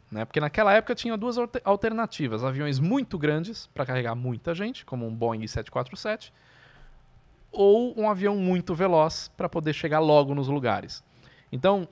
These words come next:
você escolhe, você prefere demorar dez horas de voo pra ir daqui pra Nova York, por exemplo, ou você prefere reduzir isso aí pra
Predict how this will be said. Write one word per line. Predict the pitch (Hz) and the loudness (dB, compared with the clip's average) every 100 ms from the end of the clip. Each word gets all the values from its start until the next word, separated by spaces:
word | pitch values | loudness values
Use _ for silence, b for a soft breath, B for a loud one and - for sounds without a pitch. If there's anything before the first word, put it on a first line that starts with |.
| _ | _
você | - 214 | -4 -2
escolhe, | 196 - 151 110 98 | -2 2 4 4 0
você | 107 - | -8 -8
prefere | 135 139 147 131 | -6 -2 0 0
demorar | 131 131 127 113 | 0 2 2 0
dez | 120 143 156 127 | 2 2 2 0
horas | 123 123 117 | 0 2 0
de | 117 | -6
voo | 113 113 101 98 - | -4 -4 -4 -8 -8
pra | 104 98 | -6 -6
ir | 98 - _ - | -8 -16 _ -12
daqui | 101 - 110 | -12 -12 -14
pra | 104 101 95 | -10 -6 -6
Nova | 98 101 104 | -4 -4 -2
York, | 101 98 - | -4 -6 -6
por | - | -4
exemplo, | 139 160 262 - 320 b b b b | -2 -2 -6 -6 -10 b b b b
ou | 330 277 | -4 -2
você | 247 | 0
prefere | 202 185 180 170 | 2 4 4 4
reduzir | 165 151 127 143 | 2 0 -2 -4
isso | - | 0
aí | 127 | 0
pra | 120 131 120 | 0 2 2